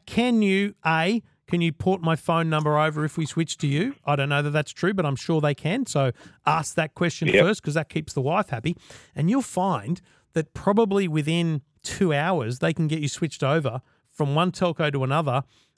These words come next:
Speaker 1: And it's, my only unknown there is how quickly the phone line changes over. But mate, that's what
Speaker 2: Sure.
Speaker 1: I'd be doing. I'd be, I'd be switching telcos,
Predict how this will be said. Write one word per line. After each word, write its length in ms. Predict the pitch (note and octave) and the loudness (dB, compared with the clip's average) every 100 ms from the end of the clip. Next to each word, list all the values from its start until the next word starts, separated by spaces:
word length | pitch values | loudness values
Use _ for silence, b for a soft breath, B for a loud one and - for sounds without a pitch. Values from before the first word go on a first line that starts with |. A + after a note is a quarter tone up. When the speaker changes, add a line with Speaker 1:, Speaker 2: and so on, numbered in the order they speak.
| - | -4
Speaker 1:
And 120 | D3+ D3 | -2 -2
it's, 240 | C#3 - | -4 -10
my 240 | D3 D3+ F#3 | -2 2 4
only 260 | G#3+ F#3+ C#3+ _ | 4 2 -2 _
unknown 380 | D#3+ D#3 C#3+ E3 | 0 2 2 2
there 160 | C#3 B2 | 0 -2
is 100 | B2 | -2
how 140 | D3 | -4
quickly 280 | - D#3+ C#3 | -4 -4 -4
the 80 | A#2 | -4
phone 300 | - C3+ F3+ | -2 0 0
line 200 | F3 D3+ | 0 -2
changes 360 | - B2 A2+ A2 | -2 -4 -2 -4
over. 300 | G2 A2+ D#3+ b b b b - | -4 -4 -6 b b b b -2
But 160 | D#3 | -2
mate, 260 | D#3+ E3 E3 _ - | 2 0 -2 _ 0
that's 160 | G3 F3 | 4 6
what 100 | F#3+ | 6
Speaker 2:
Sure. 40 | |
Speaker 1:
I'd 120 | D3 | 4
be 100 | C3 | -2
doing. 240 | A2 A2+ - _ - | -6 -8 -8 _ -2
I'd 140 | E3 | 0
be, 280 | E3 E3+ D3 _ _ _ - | 2 0 -2 _ _ _ -2
I'd 160 | E3 E3 | -2 0
be 320 | E3+ D#3 D3+ | 0 0 -4
switching 360 | - E3 D3 | -6 -4 -4
telcos, 540 | B2 C3 A2+ A#2 - | -2 -2 -4 -10 -16